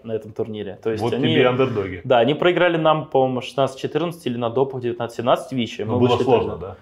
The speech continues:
Speaker 1: Да, было на самом деле тяжело. Мы два оверпаса тогда сыграли, мы его именно готовили вот целую неделю именно эту карту, потому что на миноре С Н Г нами воспользовались, а, все брали эту карту, она действительно у нас оказалась плохо подготовлена.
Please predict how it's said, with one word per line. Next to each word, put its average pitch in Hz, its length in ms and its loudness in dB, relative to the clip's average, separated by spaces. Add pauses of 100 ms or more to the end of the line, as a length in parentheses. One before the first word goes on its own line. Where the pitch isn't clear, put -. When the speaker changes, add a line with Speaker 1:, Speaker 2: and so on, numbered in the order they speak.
(200)
Speaker 1:
Да, 113 200 4
было 139 340 2 (220)
на 131 100 -4
самом 127 220 -2
деле 123 160 -2
тяжело. 113 520 -4
Мы 113 160 -8
два 113 220 0
оверпаса 117 500 0
тогда 135 280 -2
сыграли, 113 420 -2
мы 113 140 -8
его 110 160 -8
именно 113 240 -4
готовили 120 420 0
вот 110 240 -8
целую 123 280 2
неделю 123 380 -2
именно 113 220 -6
эту 107 220 -10
карту, 98 320 -8
потому 113 240 -10
что - 160 -12
на 120 60 -6
миноре 139 440 2
С - 100 -12
Н 123 120 -8
Г 147 240 -2 (500)
нами 139 220 2
воспользовались, 135 880 0 (180)
а, 110 280 -6
все 127 240 -2
брали 120 260 2
эту - 160 -6
карту, 147 320 2
она 113 140 -2
действительно 110 400 -6
у 107 60 -6
нас 104 120 -12
оказалась 107 440 -2
плохо - 280 -2
подготовлена. 147 800 -2